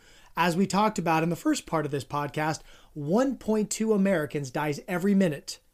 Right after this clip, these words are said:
from excessive alcohol use, drug overdose, or tobacco use. That's pretty significant. Dialing down on opioids specifically, in a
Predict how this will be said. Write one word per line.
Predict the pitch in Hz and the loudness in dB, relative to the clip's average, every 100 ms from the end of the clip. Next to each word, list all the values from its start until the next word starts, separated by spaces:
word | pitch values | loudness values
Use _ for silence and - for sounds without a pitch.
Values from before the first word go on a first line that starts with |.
| _ _ _ _ | _ _ _ _
from | - 143 | -8 -6
excessive | 131 220 220 202 | 0 2 2 2
alcohol | 185 175 170 165 | 0 0 0 0
use, | 160 151 147 - - _ - | 2 2 0 -6 -12 _ -2
drug | 175 180 | 0 4
overdose, | 170 156 147 151 143 - - - _ _ - | 4 2 0 -2 -2 -4 -6 -10 _ _ -6
or | 151 | -4
tobacco | 139 147 143 | -2 -4 -4
use. | 131 123 190 - - - _ _ _ _ _ _ _ | -6 -8 -10 -12 -12 -14 _ _ _ _ _ _ _
That's | 156 135 185 302 - | -10 0 4 4 2
pretty | - - 262 254 | -2 4 6 4
significant. | - 208 196 208 226 147 202 - - _ _ 156 139 | 4 6 6 4 0 -4 -8 -14 -16 _ _ -8 2
Dialing | 185 220 220 | 4 6 6
down | 190 196 185 | 6 6 4
on | 165 | 0
opioids | - 202 202 220 196 165 156 | 4 4 6 6 6 6 2
specifically, | - 151 - 285 254 - 143 139 143 - _ _ - _ | -4 -4 2 2 2 0 -2 -2 -8 -20 _ _ -20 _
in | 190 185 | 2 4
a | 180 170 | 4 2